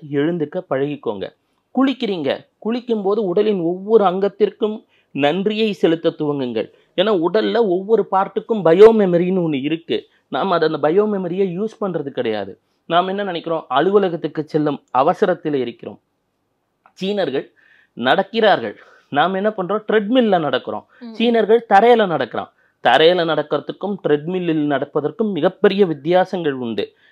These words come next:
Speaker 1: என்னன்னு சொன்னா, தரை என்பது செவ்வாயின் காரகத்துவம். எடுத்த உடனே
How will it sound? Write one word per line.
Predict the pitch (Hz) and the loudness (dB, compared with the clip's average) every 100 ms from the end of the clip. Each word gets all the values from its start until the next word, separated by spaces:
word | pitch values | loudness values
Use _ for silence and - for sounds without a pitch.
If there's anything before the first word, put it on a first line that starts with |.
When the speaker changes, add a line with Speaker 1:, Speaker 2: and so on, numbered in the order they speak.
| _ | _
Speaker 1:
என்னன்னு | 120 151 202 202 190 | -2 -2 -2 -4 -6
சொன்னா, | - 139 170 196 - | -8 -6 -6 -6 -2
தரை | 156 196 196 | -2 0 -2
என்பது | 165 170 202 | -4 -6 -6
செவ்வாயின் | - 156 170 202 185 151 | -2 -2 2 0 2 -2
காரகத்துவம். | 135 139 135 123 - 104 - _ _ - | 0 0 0 -4 -8 -10 -10 _ _ -8
எடுத்த | 127 170 208 - 202 | 0 2 2 0 -2
உடனே | 147 139 123 | -2 -4 -6